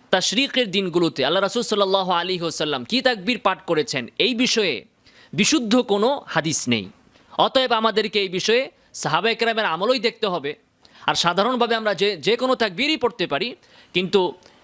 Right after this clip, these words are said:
মাসনুন হিসাবে আমরা সাহাবায়ে কেরামের আমলকে ফলো করব। তো আমরা শুধু এক দুইজন নয়, একাধিক সাহাবী থেকে সহিহ সূত্রে আমরা এটা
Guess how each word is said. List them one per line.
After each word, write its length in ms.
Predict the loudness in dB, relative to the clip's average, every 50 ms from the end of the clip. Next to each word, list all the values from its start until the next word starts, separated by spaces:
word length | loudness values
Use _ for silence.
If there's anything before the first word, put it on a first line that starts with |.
| _ -2
মাসনুন 460 | 0 0 2 2 0 2 2 2 4 2 2 2
হিসাবে 360 | 2 0 -2 0 -2 -2 -4 -4 -8 _ _ _ _ _ _ _ _ _ _ _ _ -4
আমরা 220 | -2 0 2 0 0
সাহাবায়ে 420 | 0 0 0 2 2 2 0 0 0
কেরামের 300 | -2 0 0 0 0 0 0 -2 -2
আমলকে 340 | 0 0 0 0 0 -2 -4 -2 0
ফলো 180 | 0 2 2 0 -2 -6
করব। 160 | -16 -16 -16 -20 _ _ _ -20 _ _ _ _ _ _ _ _ _ _ _ _ -2
তো 40 | 0 2 2
আমরা 180 | 2 2 2 2 2 0
শুধু 140 | 0 2 2 2 2 0
এক 80 | -2 -2 0
দুইজন 260 | 0 2 2 2 0 2 0
নয়, 160 | -2 -2 -4 -8 -4 -2 -2
একাধিক 340 | 0 0 0 2 2 0 0 0 0
সাহাবী 300 | 0 0 0 0 -2 -4 -8 -8 -8 -6
থেকে 200 | -6 -6 -6 -8 -10 -10 -10 -4 0
সহিহ 300 | 0 2 4 4 2 2 2 0 0
সূত্রে 320 | 0 0 -2 0 -2 -2 -2 -2 -8 -14 -20 -18 -18 -18 -18 -18 -16 -8 -4 -2
আমরা 160 | -2 2 2 0 0
এটা 140 | 2 0